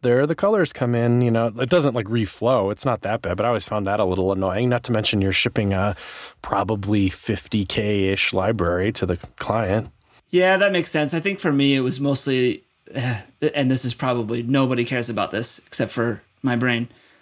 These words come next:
Speaker 2: Like, that raw H T M L that you first get over the serv-, uh, and on your initial request,
Speaker 1: Mm-hmm.
Speaker 2: when it comes back, if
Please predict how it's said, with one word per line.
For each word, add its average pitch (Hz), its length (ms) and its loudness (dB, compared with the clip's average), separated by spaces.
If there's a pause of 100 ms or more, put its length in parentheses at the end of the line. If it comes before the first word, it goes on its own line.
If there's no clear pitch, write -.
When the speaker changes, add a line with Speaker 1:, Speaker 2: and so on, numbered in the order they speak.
(680)
Speaker 2:
Like, 147 320 2
that 143 320 2
raw 156 320 4
H 170 320 -2
T 165 80 4
M 143 100 4
L 147 240 4
that 160 140 0
you 135 80 -2
first - 500 -2
get 165 380 -2 (240)
over 139 240 2
the 131 100 -2
serv-, 151 340 0
uh, 131 280 2
and 127 240 2
on 131 160 2
your 131 140 2
initial 135 400 2
request, 139 580 0
Speaker 1:
Mm-hmm. 107 560 2
Speaker 2:
when 131 160 -2
it - 80 -8
comes 139 260 0
back, 170 520 2 (180)
if 147 280 -2